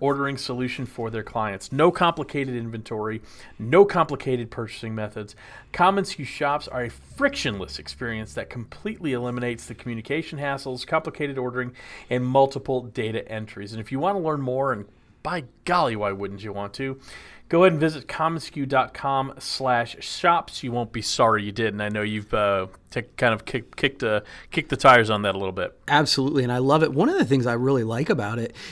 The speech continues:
Speaker 2: is, and they are not lying, they're super easy to set up,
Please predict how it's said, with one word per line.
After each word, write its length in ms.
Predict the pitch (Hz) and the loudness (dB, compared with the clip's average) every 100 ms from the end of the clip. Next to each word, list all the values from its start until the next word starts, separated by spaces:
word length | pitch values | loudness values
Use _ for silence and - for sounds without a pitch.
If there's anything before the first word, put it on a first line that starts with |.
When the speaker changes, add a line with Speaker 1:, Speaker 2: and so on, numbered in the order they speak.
| - | 4
Speaker 2:
is, 240 | 147 120 - | 6 6 2
and 140 | 135 123 | 0 4
they 140 | 151 | 6
are 140 | 240 196 | 8 8
not 180 | 170 143 | 6 4
lying, 360 | 139 98 90 120 | 2 0 -4 2
they're 120 | 147 | 2
super 680 | - - - 202 180 147 | 2 0 6 8 6 4
easy 300 | 143 139 139 | 2 2 4
to 80 | 120 | 2
set 260 | - 127 117 | 2 0 2
up, 240 | 139 - | 0 0